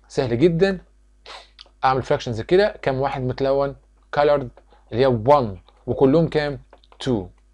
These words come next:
هنا برضو فراكشنز، كام واحد متلون؟ هنا two، وكلهم كام؟ four. وهناخد فيما بعد إن two over four ديت equals one over two. طب ديت فراكشنز كده، كام واحد متلون؟ two، وكلهم كام؟ three. وهنا كام واحد متلون؟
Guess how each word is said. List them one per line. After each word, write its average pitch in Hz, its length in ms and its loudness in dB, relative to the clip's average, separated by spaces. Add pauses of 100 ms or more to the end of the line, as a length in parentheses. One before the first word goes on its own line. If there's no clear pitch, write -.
(460)
هنا 120 100 -2
برضو 113 200 0
فراكشنز، 165 500 -2
كام 139 200 -4
واحد 139 160 -4
متلون؟ 143 520 0 (100)
هنا 120 220 -6 (360)
two، 156 320 2 (280)
وكلهم 131 420 2
كام؟ 139 340 -4 (260)
four. 127 300 4
وهناخد 123 400 -6
فيما 131 220 -2
بعد 156 280 -2 (300)
إن 123 160 0
two 165 140 2
over 131 260 0
four 170 140 2
ديت 160 460 2
equals 131 380 0
one 127 460 -6
over 110 100 -6 (160)
two. 92 60 -12 (960)
طب 127 160 2
ديت 143 340 2
فراكشنز 117 460 -4
كده، 170 280 0
كام 135 200 -4
واحد 127 200 -2
متلون؟ 165 480 0 (500)
two، - 40 -4
وكلهم 127 720 0
كام؟ 123 320 -6 (160)
three. 101 220 -10 (840)
وهنا 143 300 0
كام 131 200 0
واحد 127 180 -2
متلون؟ 156 480 2